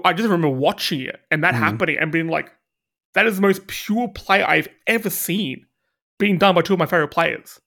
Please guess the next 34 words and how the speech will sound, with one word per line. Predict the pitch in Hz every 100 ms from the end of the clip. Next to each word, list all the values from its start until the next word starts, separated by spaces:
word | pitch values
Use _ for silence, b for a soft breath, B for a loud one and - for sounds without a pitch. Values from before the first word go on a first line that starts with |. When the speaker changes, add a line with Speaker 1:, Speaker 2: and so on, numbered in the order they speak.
| -
Speaker 2:
Yeah. | 113 98 92
Speaker 1:
I, | - - 175
I, | - 196
that | 185 220
was | 185 - _
absolute | 175 175 - 175
magic | 160 156 143 -
and | 190 175 160 _ _ _ _ -
all | 226
skill, | 254 - 277 - _
no | 180 214
fluke, | - 226 180 - _
absolutely | 196 - - -
all | 202
skill | - 190
those, | 151 147 -
from | 165
those | 143 139
two. | 131 131 _
Speaker 2:
Well, | 143 143 -
it's | 135 -
funny | 151 165 180
that | 156
you | 110 123
say | - 123 123
that | 107 104 110 123 _ _
they | 113 113
knew | 107 104 107
exactly | 98 98 107 104 104
what | 95 92 - -
they | 98
were | 98
doing, | 98 120 104 -
because | 101 110 101 104 -